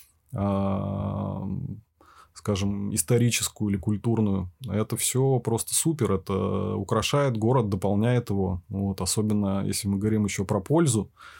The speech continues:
то очень странно, скажем, что город <clears throat> тратит столько усилий на активности временные, скажем, это какие-то активации, фестивали.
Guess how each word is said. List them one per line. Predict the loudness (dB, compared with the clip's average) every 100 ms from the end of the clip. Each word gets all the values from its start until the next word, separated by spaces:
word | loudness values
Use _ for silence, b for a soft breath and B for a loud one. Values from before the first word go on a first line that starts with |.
| B B -10 -2
то | 2 2 2
очень | 0 2 0
странно, | 0 2 4 4 2
скажем, | 0 0 2 0
что | 0 -2
город | 2 4 4 0 -10 _ 4
<clears throat> | 6 6 4
тратит | 2 2 -2 -6 _ _ -10
столько | 0 2 4 2
усилий | 4 4 4 4 4 2 b b b b _ 0
на | 4 4 4 4 4 2
активности | 0 2 4 4 4 0 0 0 2
временные, | 2 4 4 4 2 0 -4 -14
скажем, | -8 -2 0 0 -2
это | 0 0 0
какие-то | -4 -4 -2 -2
активации, | -2 0 2 2 2 2 2 2
фестивали. | 0 -4 -2 0 2 2 2 0